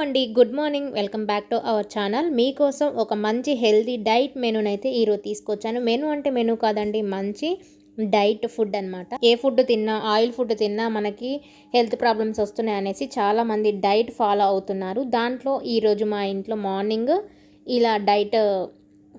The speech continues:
ఫుడ్ అనేది ఏర్పాటు చేసుకున్నాము. ఆనియన్స్ and క్యారెట్, టొమాటో, ఇంకా క్యాబేజ్ ఉంటే క్యాబేజీ,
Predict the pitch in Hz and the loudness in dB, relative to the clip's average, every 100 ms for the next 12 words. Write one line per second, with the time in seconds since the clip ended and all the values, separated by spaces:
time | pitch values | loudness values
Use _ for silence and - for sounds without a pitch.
0 | - 240 220 220 208 302 - 226 202 196 | -2 0 2 0 0 -2 2 2 2 0
1 | 190 190 - 196 190 220 359 370 - 233 | 0 -4 -4 -8 -6 -4 -4 -4 -8 -4
2 | 226 254 254 240 226 220 208 208 220 208 | -2 0 0 0 -2 2 2 0 -4 -2
3 | 202 202 202 190 196 190 202 196 196 220 | -2 -2 -2 0 0 0 -2 -4 0 0
4 | 214 202 208 202 - - _ _ _ _ | 0 -2 -2 -2 -4 -12 _ _ _ _
5 | _ _ 233 226 214 214 208 196 208 208 | _ _ -2 2 0 2 2 4 2 2
6 | 208 208 - 196 190 202 202 214 | -2 -2 0 2 2 0 0 0